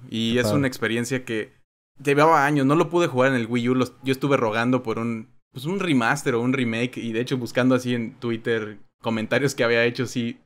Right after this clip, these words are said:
Speaker 1: en los años estás viendo como cada relacio-, cosa relacionada a Pokémon que tuviera que ver con cámaras. Yo siempre decía como, "Nintendo, ¿cuánto el siguiente Pokémon Snap?", ¿no? Y hasta buscando online, mucha gente como que estaba, cuando hablaban de la, estas, pues ya lo están viendo en retrospectiva, pero pedían mucho la secuela, porque es algo que,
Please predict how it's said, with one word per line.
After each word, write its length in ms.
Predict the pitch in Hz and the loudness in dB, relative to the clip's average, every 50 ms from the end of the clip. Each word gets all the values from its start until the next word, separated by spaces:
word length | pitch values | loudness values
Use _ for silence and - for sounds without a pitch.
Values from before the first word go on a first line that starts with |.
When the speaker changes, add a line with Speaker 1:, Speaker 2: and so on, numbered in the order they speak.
| _ - | _ -12
Speaker 1:
en 120 | - 127 127 | -4 -2 0
los 160 | 123 110 - | 0 2 2
años 180 | 127 131 135 123 | 4 4 4 2
estás 240 | 120 - 123 117 | 2 2 2 2
viendo 240 | 120 123 123 123 117 | 2 2 2 2 0
como 300 | 123 113 110 113 107 101 - - - _ _ _ _ | 0 -2 -4 -4 -6 -6 -10 -16 -20 _ _ _ _
cada 220 | - 151 151 160 156 | -2 0 2 4 4
relacio-, 540 | 143 131 120 117 110 104 - - 120 - - | 4 2 2 2 0 -2 -2 -4 -4 -4 -2
cosa 180 | 139 135 160 | -2 0 0
relacionada 640 | 147 135 123 113 107 - - 117 113 117 120 123 127 | 2 2 2 0 0 -2 -2 -2 -2 0 0 0 0
a 80 | 123 | 0
Pokémon 640 | - 123 123 - 131 123 120 117 110 110 107 104 - _ _ _ | -2 -2 -2 0 0 0 0 -2 -4 -6 -8 -10 -14 _ _ _
que 80 | - 120 | -8 -8
tuviera 420 | - - - 123 120 120 123 127 | -8 -8 -6 -2 0 2 2 4
que 60 | 123 | 4
ver 100 | 120 127 | 4 2
con 160 | 127 - 123 120 | 2 0 -2 0
cámaras. 400 | - 120 117 120 123 117 113 107 | 0 0 0 2 2 0 0 -2
Yo 60 | 113 | -4
siempre 280 | 104 113 117 110 120 107 | -4 -4 -4 -2 -4 -4
decía 180 | 98 113 107 | -2 -4 -4
como, 180 | - 117 113 117 | -4 -4 -4 -2
"Nintendo, 420 | 120 123 127 165 175 170 160 147 | -2 -2 0 0 0 2 0 0
¿cuánto 220 | - 151 151 151 160 | 0 0 0 0 0
el 80 | 147 | 0
siguiente 300 | 139 135 131 135 139 139 | 0 0 0 0 -2 -2
Pokémon 400 | 131 135 139 131 143 135 127 120 | -4 -4 -4 -2 0 0 0 0
Snap?", 300 | 117 113 117 120 127 123 | -2 -2 -2 -2 -2 -2
¿no? 260 | 113 110 113 131 170 - - - - - - | -2 -4 -4 -6 -6 -10 -14 -20 -20 -10 -4
Y 60 | - | -2
hasta 160 | 135 127 - 135 | 0 2 2 2
buscando 380 | 127 127 127 - 151 160 175 | 2 2 2 2 2 2 2
online, 460 | 165 139 127 123 123 127 151 196 208 - - - _ _ _ _ - | 2 2 2 2 2 0 -2 -6 -8 -12 -18 -20 _ _ _ _ -6
mucha 320 | - 127 143 139 - 151 | 0 2 2 4 4 2
gente 300 | - - 131 127 135 127 | 2 2 0 0 0 0
como 240 | 127 123 110 110 101 | 0 -2 -2 -4 -6
que 80 | - | -8
estaba, 400 | 104 - 120 117 117 117 113 - | -6 0 2 2 4 2 2 0
cuando 200 | - 117 113 110 | -2 -2 0 0
hablaban 340 | 110 117 120 123 131 135 131 | 2 2 4 4 4 4 2
de 100 | 117 110 | 2 0
la, 100 | 107 107 | 0 -2
estas, 580 | 107 - - - 120 113 110 104 - - - - - - - _ _ _ _ | -4 -2 -2 0 0 0 0 -2 -6 -10 -14 -16 -20 -20 -20 _ _ _ _
pues 140 | - 139 131 | -2 2 4
ya 60 | 151 | 6
lo 60 | 165 170 | 6 6
están 180 | 170 165 147 | 6 4 4
viendo 160 | 151 151 151 | 4 4 4
en 60 | 139 127 | 4 4
retrospectiva, 720 | 120 - 110 107 - - 107 - - 123 120 127 135 131 | 2 2 -2 -6 -6 -6 -8 -6 -4 -2 0 0 0 0
pero 200 | 120 107 107 - | -2 -4 -2 -2
pedían 440 | - 107 107 117 120 127 123 120 117 | -2 -2 0 2 2 2 2 2 2
mucho 260 | 120 120 123 131 123 | -2 -2 -2 -2 -4
la 80 | 110 101 | -4 -4
secuela, 480 | - 110 98 - 117 117 113 107 - | -6 -8 -4 -2 0 0 0 0 -2
porque 220 | - 113 - - 120 | -4 -6 -6 -4 -4
es 80 | 139 | -2
algo 220 | 160 165 170 160 165 | 0 0 0 0 0
que, 280 | 135 123 110 101 - | -2 -4 -4 -4 -8